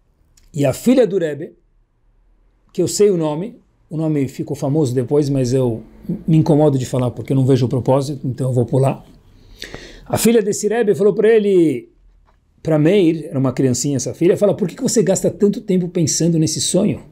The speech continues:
Você podia estar estudando Torá, virando um gigante, você fica pensando nesse teu sonho de todo mundo estudar uma mesma página do Talmud e fica matutando isso na cabeça. Isso tira o teu tempo de fazer outras coisas e virar um gigante."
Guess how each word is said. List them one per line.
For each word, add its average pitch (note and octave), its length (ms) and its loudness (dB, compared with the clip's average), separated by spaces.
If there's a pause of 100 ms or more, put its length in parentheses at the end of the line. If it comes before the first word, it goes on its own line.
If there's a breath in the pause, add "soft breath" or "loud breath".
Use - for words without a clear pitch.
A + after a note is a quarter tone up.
(580)
Você - 80 -20
podia F3 160 2
estar F3+ 100 2
estudando G3+ 360 2
Torá, F3+ 400 0 (220)
virando F3+ 360 2
um A3 40 4
gigante, G3 640 0 (240)
você E3 140 -12
fica A#3 140 -4
pensando A3 400 0
nesse G#3+ 180 -2
teu B3 160 2
sonho C#4+ 260 0
de F3 120 -4
todo B3 240 2
mundo A#3 500 0
estudar G3+ 680 0
uma F#3 140 -4
mesma A#3+ 400 0
página A3+ 400 -2
do G#3+ 120 -8
Talmud C4 480 0
e B3 140 -2
fica A#3+ 220 -4
matutando A#3+ 460 0
isso - 140 -8
na A3+ 100 -6
cabeça. G#3+ 520 -2 (460 soft breath)
Isso - 220 2
tira D4 680 0 (640)
o E3 120 -10
teu B3+ 420 2
tempo C4 720 -4
de E3 120 -8
fazer G3+ 200 0
outras A3 280 0
coisas C#4 320 0
e G#3 40 -2
virar A3 180 -2
um A3+ 80 0
gigante." A3 640 -2